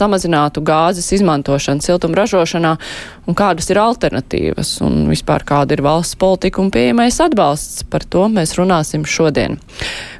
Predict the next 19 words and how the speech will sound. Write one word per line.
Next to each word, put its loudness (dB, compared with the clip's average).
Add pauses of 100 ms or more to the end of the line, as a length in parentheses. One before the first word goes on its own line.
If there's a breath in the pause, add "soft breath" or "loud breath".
Kopā 2
ar 0
mums 2
šeit 0
studijā 2
ir 0
Rīgas -2
Tehniskās -2
Universitātes 0
Elektrotehnikas 0
un 2
vides 0
inženieru 2
zinātņu 0
fakultātes -2
vides -2
aizsardzības -2
un 0
siltumsistēmu 0